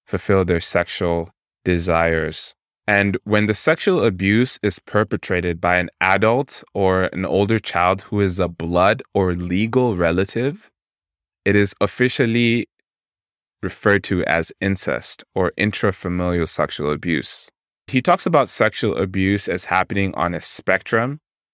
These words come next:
So just because sexual abuse was not severe doesn't mean it wasn't abuse. And also it doesn't mean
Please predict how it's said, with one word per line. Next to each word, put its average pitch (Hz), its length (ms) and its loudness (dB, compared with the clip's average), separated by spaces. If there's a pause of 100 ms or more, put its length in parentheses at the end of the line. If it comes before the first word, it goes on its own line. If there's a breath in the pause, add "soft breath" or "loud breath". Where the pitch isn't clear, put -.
(320)
So 104 340 2
just 120 260 0
because 113 480 0
sexual 104 440 0
abuse 98 320 0
was 85 160 -4
not 90 220 0
severe 92 560 2
doesn't 92 360 0
mean 90 320 -4
it 92 160 -4
wasn't 92 380 0
abuse. 87 420 -2
And 95 240 -4
also 110 380 2
it 87 100 -2
doesn't 95 280 0
mean 90 280 -2